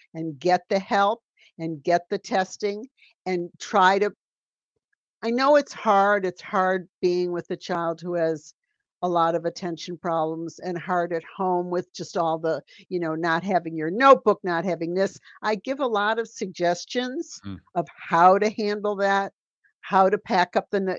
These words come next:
Speaker 1: you know, the backpack the night before, how to
Speaker 2: Yeah.
Speaker 1: just little things like that at the end of every chapter. Just turn to the end of the chapter and see, "Oh, what do I do now?" She's cr-, it's, uh, typical. They go on a vacation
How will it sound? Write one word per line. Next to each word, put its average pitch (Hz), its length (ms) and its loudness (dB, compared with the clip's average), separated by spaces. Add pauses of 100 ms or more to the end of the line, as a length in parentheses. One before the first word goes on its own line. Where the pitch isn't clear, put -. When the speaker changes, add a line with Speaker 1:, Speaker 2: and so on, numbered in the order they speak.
Speaker 1:
you 202 120 -4
know, 185 160 2
the 175 100 -6
backpack 175 640 0
the 185 100 -2
night 185 320 -2
before, 175 720 4
how 185 280 -2
to 190 180 -2 (240)
Speaker 2:
Yeah. 196 140 -4
Speaker 1:
just - 240 -6
little 247 440 4
things 254 260 -6
like 233 180 -2
that 214 180 0
at 208 100 -12
the 208 180 -6
end 214 220 -2
of 190 100 -8
every 190 280 -4
chapter. 185 500 -4
Just 196 340 -12
turn 302 300 -6
to 359 120 -2
the 294 160 -4
end 240 180 -8
of 196 80 -6
the 190 80 -6
chapter 170 480 -4
and 147 160 -10
see, 196 320 -2
"Oh, 233 80 4
what 214 160 0
do 247 100 -4
I 247 100 -2
do 226 200 -8
now?" 240 320 -8
She's 170 260 -12 (100)
cr-, - 180 -16 (640)
it's, - 220 -2
uh, 185 180 -2
typical. 370 520 6
They 202 160 6
go 240 140 6
on 294 180 4
a 277 60 2
vacation 220 720 0